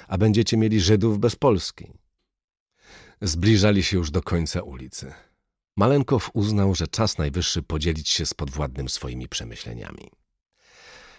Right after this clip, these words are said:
"Coś ci powiem, Siemion", zaczął jak zwykle. "To dobrze, że za nami ciągnie się ten odór. A wiesz ty, dlaczego to dobrze?"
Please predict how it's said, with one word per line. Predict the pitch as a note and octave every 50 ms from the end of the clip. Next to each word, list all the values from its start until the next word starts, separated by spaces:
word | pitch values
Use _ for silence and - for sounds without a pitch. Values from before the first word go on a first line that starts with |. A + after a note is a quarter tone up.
| _ _ _ _ _
"Coś | - A3 -
ci | - C#3
powiem, | G#2 B2+ A#2 F#2+ E2 C#2+ B1+
Siemion", | - - - B1+ A#1 A#1+ G#1+ G#1 G#1 G#1+ - - -
zaczął | - C#2+ C2 C2 - - C2 C2
jak | C2 B1 C2 -
zwykle. | C#2 - D2+ - - - - - G#1+ - - _ _ _ _ _ _ _ _ - - _ _ _
"To | C#3+ D#3+
dobrze, | D3 E3+ D3 G#2 D#2+ D2 - D2 C#2+ C#2+
że | C2+ C#2+ D2+
za | C#2 E2 D#2+
nami | D#2 D2 D2 D2
ciągnie | - - F2 D2+ C#2 C2 C2 -
się | - -
ten | C#2 - D2 - -
odór. | - D2 B1+ - - - - - - - _
A | - E2+
wiesz | G2 D3 E3
ty, | - F#3+ C3+
dlaczego | G#2 A#2 A2 - - F#2+ D#2 C#2+ D#2 -
to | - G2+
dobrze?" | F#2+ F#2+ G#2+ A2 A2 A#2+ D3+ D#3+ F3+